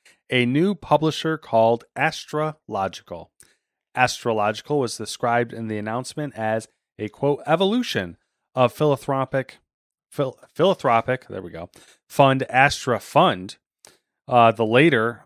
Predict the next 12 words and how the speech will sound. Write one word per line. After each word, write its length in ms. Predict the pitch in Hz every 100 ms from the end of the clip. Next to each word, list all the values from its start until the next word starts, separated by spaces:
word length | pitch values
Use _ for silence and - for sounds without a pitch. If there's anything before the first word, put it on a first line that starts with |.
| -
laid 300 | 117 113 113
off 340 | 107 110 113
an 160 | - 110
unknown 420 | 110 190 156 107
number 260 | 101 92 92
of 100 | 87
employees 440 | 92 - 98 98
at 80 | 98
the 80 | 101
end 140 | 95
of 100 | 92
December, 560 | 87 - 127 131 139